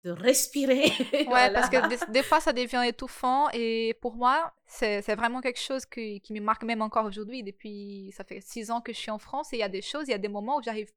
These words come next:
Speaker 2: pas à m'exprimer.
Speaker 1: Mhm.
Speaker 2: Et pas seulement en français, des fois même en portugais, ça m'arrive de ne pas arriver à
Speaker 1: Oui,
Speaker 2: m'exprimer dans
Speaker 1: on,
Speaker 2: ma langue
Speaker 1: on oublie notre
Speaker 2: maternelle.
Speaker 1: langue.
Speaker 2: Parce que je suis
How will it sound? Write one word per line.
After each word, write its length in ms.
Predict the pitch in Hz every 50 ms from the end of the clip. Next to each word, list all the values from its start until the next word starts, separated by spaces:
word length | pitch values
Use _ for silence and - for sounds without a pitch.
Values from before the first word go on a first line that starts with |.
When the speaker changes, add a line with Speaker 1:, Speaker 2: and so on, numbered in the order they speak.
| -
Speaker 2:
pas 200 | 208 208 202 202 208
à 80 | 240 233
m'exprimer. 680 | 220 226 226 - - - - 240 233 254 269 285 285 -
Speaker 1:
Mhm. 120 | 262 247 233 208 214 226
Speaker 2:
Et 40 | 285
pas 120 | - 370 359
seulement 280 | - 381 339 320 311
en 40 | 294
français, 360 | - - 330 339 - 427 427 294
des 80 | 285 -
fois 120 | - 311
même 140 | 349 427 392
en 60 | 294
portugais, 400 | - - - - - 262 294 277
ça 140 | - 269 233
m'arrive 280 | 233 233 233 311 320
de 80 | 254 240
ne 100 | 226 233
pas 220 | - - 294 294 -
arriver 400 | 240 226 226 240 226 - 285 294
à 20 | 269
Speaker 1:
Oui, 80 | 226 226
Speaker 2:
m'exprimer 320 | 233 240 240 254 254 262
dans 80 | - 254
Speaker 1:
on, 40 |
Speaker 2:
ma 120 | 240 226 226
langue 160 | 240 214 208
Speaker 1:
on 60 | 220 247
oublie 140 | 202 247
notre 100 | 277 294
Speaker 2:
maternelle. 320 | 269 262 269 269 269 262 247
Speaker 1:
langue. 240 | 226 220 220 220 208
Speaker 2:
Parce 220 | 240 240 - -
que 340 | - - 269 277 294 330 370 403 440 453 302 -
je 200 | 233 - 247 247
suis 220 | 247 - 262 240